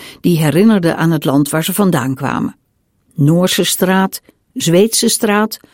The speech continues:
Finlandplein, Koningin Maudplein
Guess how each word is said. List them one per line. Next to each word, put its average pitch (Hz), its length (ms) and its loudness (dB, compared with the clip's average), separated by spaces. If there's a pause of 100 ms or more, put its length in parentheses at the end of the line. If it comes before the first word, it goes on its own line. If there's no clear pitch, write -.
(160)
Finlandplein, 233 1080 2 (360)
Koningin 180 500 4
Maudplein 170 760 0